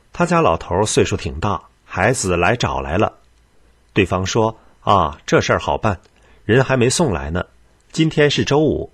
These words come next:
下周一来送人，接收的时候，我随便写个理由，比如血压高什么的，人就出来了。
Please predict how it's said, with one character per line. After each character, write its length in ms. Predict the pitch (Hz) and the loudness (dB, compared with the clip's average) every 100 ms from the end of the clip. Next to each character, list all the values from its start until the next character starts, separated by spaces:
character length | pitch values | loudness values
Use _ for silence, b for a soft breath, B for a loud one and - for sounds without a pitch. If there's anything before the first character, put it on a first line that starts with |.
| _ | _
下 280 | - - 160 | -6 2 2
周 160 | 156 160 | 4 4
一 160 | 165 | 4
来 160 | 139 110 | 2 0
送 240 | - 117 | 0 -2
人， 260 | 76 85 107 _ - | -2 -4 -6 _ -2
接 180 | 151 | 2
收 160 | 143 147 | 4 2
的 120 | 113 | 2
时 160 | - 87 | 0 -2
候， 260 | 101 82 B B B | -2 -2 B B B
我 140 | 113 | 2
随 220 | 120 151 170 | 4 4 4
便 200 | 170 101 | 2 2
写 180 | 87 | 0
个 100 | 98 | 0
理 180 | 117 78 | 0 -2
由， 300 | 73 85 117 b b | -2 -2 -2 b b
比 100 | 104 | 2
如 320 | 104 123 135 | 4 4 4
血 180 | - 98 | 2 0
压 160 | 110 | 0
高 240 | 120 160 175 | 2 2 2
什 160 | - | 0
么 120 | 78 82 | 0 0
的， 240 | 82 - - | -2 -6 -8
人 160 | 87 92 | -4 -2
就 160 | 90 | -2
出 220 | - 117 | -2 0
来 140 | 131 | 2
了。 120 | 71 | 0